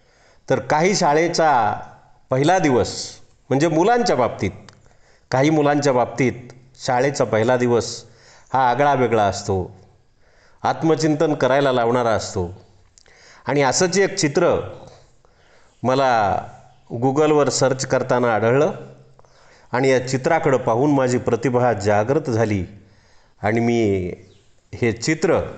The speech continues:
काव्यात शब्दबद्ध केलं की काय असेल त्या माऊलीच्या मनामधले विचार, काय असेल त्यांची परिस्थिती, काय असेल तिचं भविष्य,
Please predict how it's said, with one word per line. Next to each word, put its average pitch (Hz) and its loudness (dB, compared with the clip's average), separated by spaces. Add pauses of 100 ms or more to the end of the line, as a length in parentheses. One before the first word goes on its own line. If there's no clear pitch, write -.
(760)
काव्यात 147 0 (200)
शब्दबद्ध 127 -2
केलं 87 -4 (1600)
की 147 0
काय 160 0
असेल 143 0
त्या 120 0
माऊलीच्या 123 0
मनामधले 113 0
विचार, 110 0 (1300)
काय 151 0
असेल 139 0
त्यांची 135 -2
परिस्थिती, 113 -2 (1500)
काय 165 2
असेल 170 0 (540)
तिचं 127 0
भविष्य, 131 0